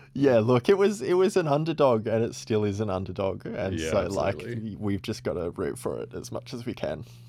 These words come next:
Speaker 2: Yeah.
Speaker 1: Um,
Speaker 2: The
Speaker 1: so, yeah, w-, like, take, take me, take me to your top five.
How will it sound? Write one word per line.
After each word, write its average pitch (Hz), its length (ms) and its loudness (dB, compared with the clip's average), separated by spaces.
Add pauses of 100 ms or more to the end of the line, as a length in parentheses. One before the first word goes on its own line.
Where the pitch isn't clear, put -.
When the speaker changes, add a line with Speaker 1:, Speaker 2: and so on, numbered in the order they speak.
(400)
Speaker 2:
Yeah. - 160 -10 (880)
Speaker 1:
Um, 73 380 -4
Speaker 2:
The 127 100 0
Speaker 1:
so, 110 120 6
yeah, 110 360 6
w-, 101 240 0
like, 98 240 4
take, - 280 2
take 120 300 2
me, 90 320 -6
take - 240 0
me 117 120 -4
to 107 80 -2
your 101 160 0
top - 260 -2
five. 92 400 0